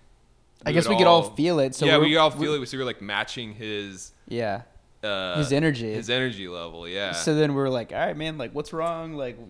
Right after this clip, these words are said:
Speaker 1: you know, let's have
Speaker 2: Yeah.
Speaker 1: fun."
Speaker 2: Yeah, and we'd, like, yeah, I mean, we would, you know, be, you know,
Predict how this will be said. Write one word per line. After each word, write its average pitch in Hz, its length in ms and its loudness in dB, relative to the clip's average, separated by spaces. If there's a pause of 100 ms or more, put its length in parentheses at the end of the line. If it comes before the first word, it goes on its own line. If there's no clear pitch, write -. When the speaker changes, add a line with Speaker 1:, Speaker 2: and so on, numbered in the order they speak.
Speaker 1:
you 139 120 -8
know, 135 260 -8 (220)
let's 123 200 0
have 113 160 2
Speaker 2:
Yeah. 95 60 -2
Speaker 1:
fun." 151 360 0 (140)
Speaker 2:
Yeah, 139 360 4
and 117 120 -4
we'd, 127 200 -4
like, 113 340 -2 (720)
yeah, 143 220 2
I 113 60 0
mean, 113 180 -6
we 127 140 -4
would, 117 300 -4 (320)
you 98 180 -10
know, 98 140 -6
be, 104 480 -6 (1000)
you 107 100 -6
know, 90 220 -2